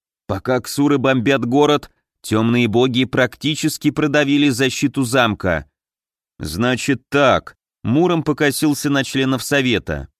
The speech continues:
«Викула Оргдена, Кубика Стража и Агюста к Орде. Плехана с Вовой к магам». Богатырь еще только договаривал, а фигуры соратников уже исчезли в порталах домового. «Теперь по нам»,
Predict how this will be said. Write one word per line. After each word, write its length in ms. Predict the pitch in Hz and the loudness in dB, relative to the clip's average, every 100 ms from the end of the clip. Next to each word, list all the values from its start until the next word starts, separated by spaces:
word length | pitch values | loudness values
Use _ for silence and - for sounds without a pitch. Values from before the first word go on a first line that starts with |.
| _ _ _ _ | _ _ _ _
«Викула 600 | - 87 120 - 160 151 | -8 -4 -4 2 2 4
Оргдена, 600 | 147 156 151 135 143 143 131 | 4 4 2 0 0 0 0
Кубика 480 | 143 143 139 - | 0 2 0 0
Стража 480 | 131 - 139 135 120 | -4 -2 0 2 2
и 120 | 131 | 2
Агюста 600 | 127 123 117 135 - 131 | 2 0 0 0 0 -4
к 60 | 113 | 0
Орде. 560 | 131 113 107 95 78 - _ _ _ _ _ | 0 0 0 0 -2 -6 _ _ _ _ _
Плехана 580 | 120 120 117 160 165 160 | 0 0 2 0 0 -2
с 100 | - | -2
Вовой 400 | 151 170 160 151 | 0 2 2 0
к 100 | - | -2
магам». 640 | 151 156 113 80 78 69 - _ _ _ _ _ - | -2 0 0 -2 -6 -8 -16 _ _ _ _ _ -12
Богатырь 540 | 78 101 117 107 131 | -6 -2 -2 0 0
еще 260 | 120 - 120 | 0 0 -2
только 360 | 117 110 101 | 0 -2 -2
договаривал, 760 | 95 95 104 120 143 139 131 110 _ _ _ - | -4 0 0 2 0 0 -2 -4 _ _ _ -8
а 140 | 92 | -6
фигуры 400 | 90 117 156 180 | -4 -4 0 -2
соратников 760 | 156 147 147 160 160 151 151 147 | 0 0 0 -2 -2 -2 -2 -2
уже 320 | 135 156 180 | 0 2 0
исчезли 460 | 147 - 151 127 131 | 0 0 0 0 -2
в 120 | - | 0
порталах 580 | 120 117 120 110 95 85 | -2 0 0 0 -2 -2
домового. 680 | 101 101 90 90 78 71 - _ _ _ _ _ _ | 0 0 2 0 0 -6 -8 _ _ _ _ _ _
«Теперь 460 | 110 101 131 135 | -6 0 2 2
по 220 | - 147 143 | 2 2 2
нам», 400 | 107 90 82 | 2 0 -2